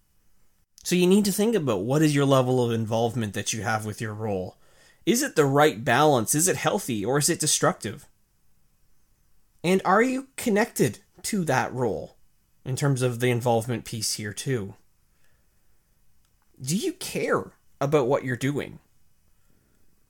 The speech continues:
If you don't care about what you're doing, I would argue, depending on your work ethic,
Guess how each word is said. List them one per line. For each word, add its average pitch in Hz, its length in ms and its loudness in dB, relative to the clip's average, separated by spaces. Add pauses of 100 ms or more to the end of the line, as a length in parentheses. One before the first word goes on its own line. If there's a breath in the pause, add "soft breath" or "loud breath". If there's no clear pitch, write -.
(140)
If - 220 -4
you 208 100 -4
don't 220 260 0
care 269 280 2
about 208 180 4
what 170 140 -2
you're 175 100 0
doing, 143 480 -4 (220)
I 196 80 0
would 240 160 -2
argue, 196 540 -2 (280)
depending 269 380 -4
on 185 80 6
your 156 100 4
work 123 260 0
ethic, - 440 -6